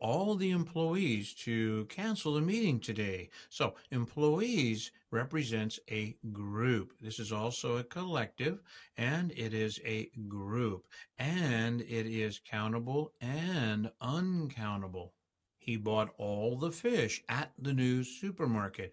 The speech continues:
Here we're talking about fish. It represents a group. There's a lot of fish at the supermarket. So fish is countable, two fish, three fish, four fish. And in this case, we're talking again about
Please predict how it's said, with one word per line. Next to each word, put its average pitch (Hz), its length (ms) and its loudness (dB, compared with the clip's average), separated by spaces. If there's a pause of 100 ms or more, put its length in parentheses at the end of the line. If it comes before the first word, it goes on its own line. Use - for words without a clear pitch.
(160)
Here 254 280 0
we're 147 160 4
talking 131 400 0
about 113 320 2
fish. 190 400 -2 (200)
It 226 140 6
represents 170 560 0
a 151 60 2
group. 110 720 0
There's 107 220 -2
a 104 60 0
lot 104 240 0
of 107 80 -4
fish - 380 -4 (300)
at 113 220 0 (260)
the 117 80 -4
supermarket. 107 1040 -4
So 101 340 -4 (220)
fish 139 420 -2
is 156 240 -4
countable, 127 640 -2 (200)
two 127 400 0
fish, 160 520 -4 (120)
three 120 400 -2
fish, - 640 -6
four 120 640 2
fish. - 580 -4 (420)
And 120 340 2
in 117 220 4
this 147 160 0
case, - 320 -2
we're 139 80 -2
talking 170 460 -2
again 160 300 0
about 117 320 2